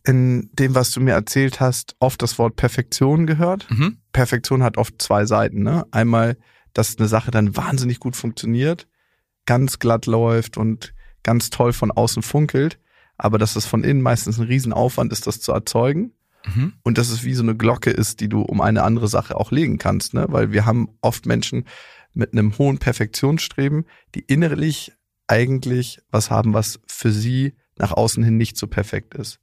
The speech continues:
Speaker 1: was eigentlich nicht gesehen werden soll. Und du hast gerade angefangen, von der Beziehung zu deiner Mama zu sprechen. Das fand ich ganz spannend. Du hast gesagt, dass es oft die Situation gab, dass dir der Ball zurückgespielt wurde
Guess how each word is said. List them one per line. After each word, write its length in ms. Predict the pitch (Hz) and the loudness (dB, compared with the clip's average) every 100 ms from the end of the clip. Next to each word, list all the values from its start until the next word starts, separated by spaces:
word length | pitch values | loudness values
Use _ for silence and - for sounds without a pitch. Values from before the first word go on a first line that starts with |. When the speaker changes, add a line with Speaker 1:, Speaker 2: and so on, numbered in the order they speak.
| _ | _
Speaker 1:
was 200 | 107 101 | -4 -2
eigentlich 520 | 101 110 110 110 - _ _ _ _ _ _ | 0 0 0 -2 -6 _ _ _ _ _ _
nicht 240 | 117 107 - | 0 0 0
gesehen 420 | 107 117 110 107 | 0 2 2 2
werden 300 | 110 110 113 | 0 0 0
soll. 400 | 107 107 107 104 _ _ _ _ _ _ - | 2 2 0 -4 _ _ _ _ _ _ -2
Und 400 | 107 107 107 104 - | 2 4 4 0 -2
du 160 | 110 | 0
hast 220 | 117 - | 0 0
gerade 640 | - 107 113 120 123 123 - _ _ _ _ _ _ _ _ - | 0 2 2 2 2 0 -4 _ _ _ _ _ _ _ _ 0
angefangen, 600 | 120 117 - 117 113 110 | 2 2 2 2 2 0
von 280 | - 113 110 | 0 2 4
der 400 | 110 110 110 - _ _ _ | 4 2 0 -4 _ _ _
Beziehung 340 | 123 - 147 127 | -4 0 0 0
zu 100 | 117 | 0
deiner 220 | 113 110 | 2 4
Mama 260 | 113 113 110 | 4 2 0
zu 140 | - | -6
sprechen. 420 | - 113 107 110 | -6 -2 -2 -2
Das 120 | 104 | -4
fand 140 | - 110 | -2 -2
ich 120 | 107 | -2
ganz 180 | 107 107 | -2 -2
spannend. 400 | - 110 107 - _ _ _ _ _ _ _ _ | -2 0 -2 -4 _ _ _ _ _ _ _ _
Du 100 | - | 0
hast 160 | 107 - | 0 2
gesagt, 400 | 110 107 104 - | 0 2 2 0
dass 160 | 104 117 | -2 -4
es 160 | - | -2
oft 420 | 113 107 - - - _ - | 0 0 -6 -18 -20 _ -4
die 60 | 170 | 0
Situation 480 | 110 117 107 117 107 | 2 2 2 2 2
gab, 200 | 107 - | 2 0
dass 200 | 107 - | -4 0
dir 60 | |
der 80 | 107 | 0
Ball 200 | 107 107 | 2 2
zurückgespielt 720 | - 123 - - - 135 131 | 2 -2 -2 -6 0 0 0
wurde 420 | 131 127 127 131 | 0 2 2 0